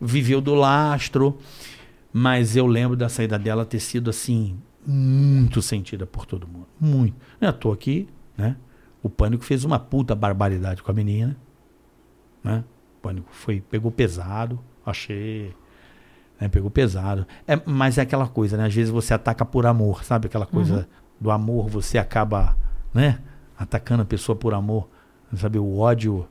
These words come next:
Speaker 1: às vezes, é mais fiel que o amor.
Speaker 2: Mas
Speaker 1: Você
Speaker 2: acho que também ela tinha um senso de humor e, e
Speaker 1: Meu velho,
Speaker 2: não sei se ela se sentiu
Speaker 1: hoje, olhando assim, ela tomou a melhor decisão da vida
Speaker 2: É
Speaker 1: dela.
Speaker 2: isso, é isso.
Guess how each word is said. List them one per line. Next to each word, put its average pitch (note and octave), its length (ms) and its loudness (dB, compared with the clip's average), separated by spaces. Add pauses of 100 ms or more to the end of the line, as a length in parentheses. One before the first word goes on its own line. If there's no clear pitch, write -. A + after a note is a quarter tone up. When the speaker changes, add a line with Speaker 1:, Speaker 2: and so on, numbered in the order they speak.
(420)
Speaker 1:
às F#2+ 180 -4
vezes, G2+ 240 -2
é G2+ 80 -2
mais G2+ 220 -4
fiel G2+ 220 -2
que - 80 -8
o - 20 -4
amor. G#2 260 -2 (420)
Speaker 2:
Mas C#4+ 100 -2
Speaker 1:
Você C4+ 80 2
Speaker 2:
acho - 180 0
que - 80 -20
também F3 480 2
ela E3 280 4
tinha F3+ 400 2
um D#3 100 0
senso D#3+ 380 0
de C#3 120 0
humor C#3 640 4
e, B2+ 260 2 (600)
e C#3 300 2
Speaker 1:
Meu C#3+ 140 6
velho, C3+ 360 4
Speaker 2:
não F3 80 0
sei A3 120 2
se - 80 0
ela E3 140 4
se - 160 -4
sentiu D#3 320 6
Speaker 1:
hoje, G#2 380 4
olhando A#2+ 460 4
assim, B2 400 0 (300)
ela A#2+ 220 -2
tomou A#2+ 360 2
a C3 160 4
melhor C3 500 2
decisão A#2+ 460 2
da B2 80 4
vida C3+ 240 2
Speaker 2:
É - 20 2
Speaker 1:
dela. A2 480 4
Speaker 2:
isso, - 320 -4
é G3 80 -2
isso. A3 580 -6